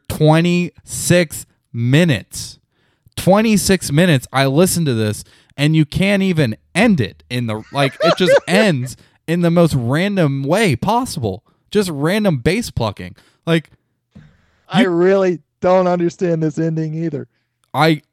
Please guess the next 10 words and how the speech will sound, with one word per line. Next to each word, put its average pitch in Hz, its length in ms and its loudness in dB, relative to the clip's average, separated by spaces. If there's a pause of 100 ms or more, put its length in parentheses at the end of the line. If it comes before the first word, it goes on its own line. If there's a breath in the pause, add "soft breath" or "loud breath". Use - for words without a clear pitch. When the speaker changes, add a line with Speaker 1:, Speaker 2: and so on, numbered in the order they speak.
Speaker 1:
I 139 180 2
was 131 240 4
almost 139 540 0
mad. 98 440 -8 (140)
I 120 180 0
was, 117 220 0 (440)
this, 131 460 -2 (460 soft breath)
my 123 320 0 (100)
final 160 380 0
thoughts, 127 480 0